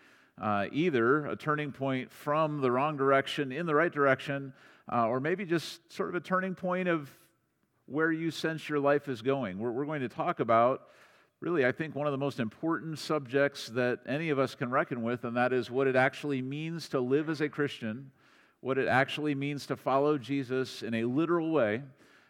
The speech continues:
and, uh, and I hope that today's really a blessing for you. Um, this, this image that you see on the screen there, we've, we've been walking through this series in Romans chapter twelve since the beginning of September,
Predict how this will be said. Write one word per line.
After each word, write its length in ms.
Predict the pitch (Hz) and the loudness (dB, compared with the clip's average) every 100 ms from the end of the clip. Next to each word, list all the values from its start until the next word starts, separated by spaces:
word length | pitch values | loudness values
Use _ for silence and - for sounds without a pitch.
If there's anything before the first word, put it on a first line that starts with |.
| _ | _
and, 360 | - 120 113 117 | -4 -2 -2 0
uh, 120 | 117 | 2
and 140 | 113 123 | 2 2
I 120 | 127 | 0
hope 180 | 139 135 | -2 -2
that 120 | 117 | -6
today's 600 | 120 117 117 107 - - - _ _ - | -2 0 0 -2 -6 -14 -18 _ _ -10
really 220 | 117 127 | -4 0
a 80 | 117 | 0
blessing 380 | 107 107 123 104 | 0 -2 -4 -8
for 140 | - | -6
you. 260 | 92 85 87 _ _ _ _ _ _ _ | -4 -6 -8 _ _ _ _ _ _ _
Um, 400 | - 117 104 98 92 | -6 -4 -4 -6 0
this, 260 | 135 - | 0 0
this 360 | - 139 127 - | 2 4 4 0
image 300 | 190 220 185 | 0 2 2
that 100 | 139 | 0
you 80 | 143 | -2
see 160 | 139 175 | 2 2
on 120 | 156 | 2
the 80 | 139 | -2
screen 320 | - 165 160 | -4 -4 0
there, 220 | 113 123 | 2 2
we've, 280 | 127 127 110 - | 2 -2 -4 -8
we've 180 | 127 127 | -4 -2
been 140 | 131 131 | -2 0
walking 320 | 143 143 143 | -2 -2 -6
through 180 | 151 127 | -4 0
this 160 | 113 | -2
series 640 | - 156 151 139 127 113 | -2 0 2 2 0 -2
in 120 | 120 113 | -4 -2
Romans 380 | 123 143 135 | -4 -4 -6
chapter 340 | - 123 120 110 | 0 0 2 -4
twelve 580 | - 143 139 107 101 - | -2 2 2 2 -2 -8
since 640 | - 110 101 - - - _ _ _ | -6 -6 -6 -12 -14 -18 _ _ _
the 60 | - | -8
beginning 280 | 120 135 123 | -4 -2 -2
of 100 | 107 | -2
September, 720 | 135 - 143 143 92 92 | -4 -4 -6 -4 -2 -4